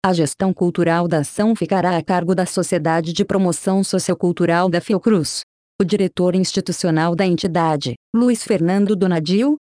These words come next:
destacou que integrar cultura e saúde amplia o alcance das políticas públicas e fortalece a presença institucional nos territórios.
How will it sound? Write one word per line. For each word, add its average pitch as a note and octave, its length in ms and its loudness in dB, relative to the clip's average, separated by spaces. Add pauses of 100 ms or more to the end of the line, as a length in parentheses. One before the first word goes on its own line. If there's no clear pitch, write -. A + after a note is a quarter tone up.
(160)
destacou F#3 600 -2
que G3 100 -2
integrar F3+ 540 0
cultura F3+ 480 0
e D3+ 40 0
saúde G3 300 0
amplia G3 400 2
o G#3+ 80 2
alcance G3+ 500 -2
das F3 200 -2
políticas F#3+ 640 0
públicas F3 520 0
e E3+ 40 -2
fortalece E3 680 0
a F#3+ 60 -2
presença E3+ 480 0
institucional F3 720 0
nos A3+ 140 0
territórios. C#3+ 800 0